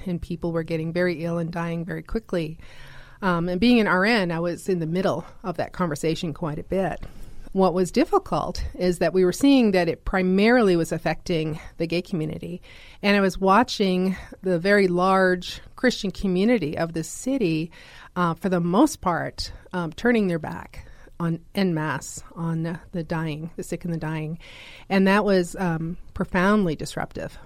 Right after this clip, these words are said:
for my faith, because I had believed that Jesus was the one who would kiss the lepers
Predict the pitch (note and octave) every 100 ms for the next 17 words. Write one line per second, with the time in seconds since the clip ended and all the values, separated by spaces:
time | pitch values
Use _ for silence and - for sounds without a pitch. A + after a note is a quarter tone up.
0 | - - E3+ D#3 - F#3+ G#3 - - -
1 | - - - - G#3+ G#3 F#3+ G3+ G3+ F#3
2 | F#3 F3+ - F#3 B3+ F#4 - F#3+ F3+ F3
3 | - F#3+ F3+ F#3 - F#3 - F3+ F3+ F3
4 | G#3 F#3+ F#3 F3+ F3+ - - - F#3+ -
5 | F3 D#3 - - -